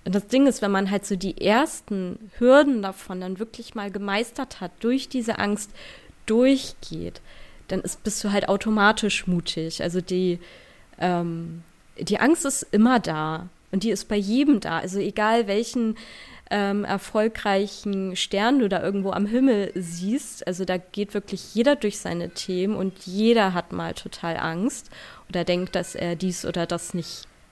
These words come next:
nicht schafft. Und die Kunst ist wirklich einfach, sich darin nicht zu verlieren, wieder das Vertrauen zu finden, den Glauben an sich selber, dass man, egal was passiert, irgendwie damit umgehen kann. Man muss sich halt immer fragen,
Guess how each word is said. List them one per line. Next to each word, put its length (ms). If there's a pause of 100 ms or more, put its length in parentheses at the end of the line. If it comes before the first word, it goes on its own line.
nicht 180
schafft. 540
Und 220
die 60
Kunst 420
ist 200
wirklich 380
einfach, 560 (240)
sich 240
darin 300
nicht 200
zu 140
verlieren, 800 (420)
wieder 200
das 180
Vertrauen 720
zu 180
finden, 640
den 180
Glauben 520
an 240
sich 200
selber, 540
dass 220
man, 180 (320)
egal 480
was 220
passiert, 720
irgendwie 420
damit 320
umgehen 720
kann. 280
Man 120
muss 80
sich 100
halt 100
immer 180
fragen, 400